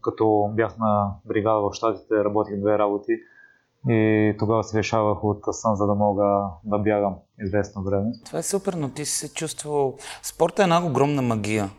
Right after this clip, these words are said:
Speaker 2: А, аз съм вече осемнайсет години в залите за аеробика и виждам колко много хора си променят начина на живот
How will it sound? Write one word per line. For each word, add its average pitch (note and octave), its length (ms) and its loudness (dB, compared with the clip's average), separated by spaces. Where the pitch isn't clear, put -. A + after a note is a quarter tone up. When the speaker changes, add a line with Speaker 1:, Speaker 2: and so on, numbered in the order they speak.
Speaker 2:
А, G2 800 -6
аз A#2+ 120 0
съм B2 160 -4
вече A2+ 240 -6
осемнайсет G#2+ 580 -8
години G#2 340 -6
в F#2+ 140 -8
залите G2 400 -2
за F#2 160 -2
аеробика G2 640 -2
и A#2+ 60 -4
виждам G#2+ 680 -10
колко B2 280 -2
много B2 280 0
хора B2 800 2
си - 320 -8
променят A2 500 -4
начина G#2 480 -4
на F#2+ 120 -8
живот F2 800 -10